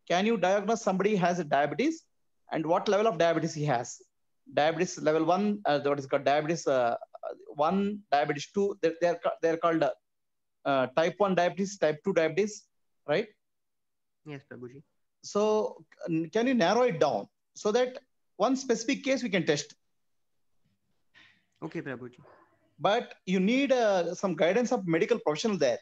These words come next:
Speaker 1: Do you have anybody? Otherwise, it's, it'll be difficult for you.
Speaker 2: No, I don't have, but, uh, I think you can get online resources also for symptoms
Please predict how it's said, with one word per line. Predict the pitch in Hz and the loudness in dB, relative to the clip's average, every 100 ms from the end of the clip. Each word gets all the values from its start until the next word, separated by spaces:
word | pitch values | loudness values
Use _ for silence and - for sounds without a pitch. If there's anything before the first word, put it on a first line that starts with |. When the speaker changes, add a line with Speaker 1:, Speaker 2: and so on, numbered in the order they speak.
| _ - | _ -10
Speaker 1:
Do | 139 | -2
you | 170 | 0
have | 160 208 | 2 2
anybody? | 214 156 117 - | 2 0 -2 -4
Otherwise, | 151 196 196 | -2 -2 -2
it's, | 202 202 175 _ | -6 -10 -14 _
it'll | 165 170 | -10 -6
be | 165 | -4
difficult | 190 202 202 | -2 -2 0
for | 139 | -2
you. | 117 - _ _ _ _ _ _ _ _ _ _ | -2 -8 _ _ _ _ _ _ _ _ _ _
Speaker 2:
No, | - - - | -20 -20 -16
I | - 147 | -12 -10
don't | 175 185 | -8 -8
have, | 175 170 | -6 -6
but, | 196 - - | -6 -8 -8
uh, | 139 131 - | -6 -6 -6
I | 151 151 | -8 -8
think | 190 214 196 - | -10 -10 -12 -14
you | 170 | -8
can | 160 | -6
get | 196 | -4
online | 170 143 160 151 | -4 -4 -6 -6
resources | 131 - 127 127 | -10 -12 -16 -14
also | 123 117 120 120 | -14 -14 -16 -12
for | 127 117 | -12 -12
symptoms | - 131 131 131 135 | -14 -14 -12 -12 -12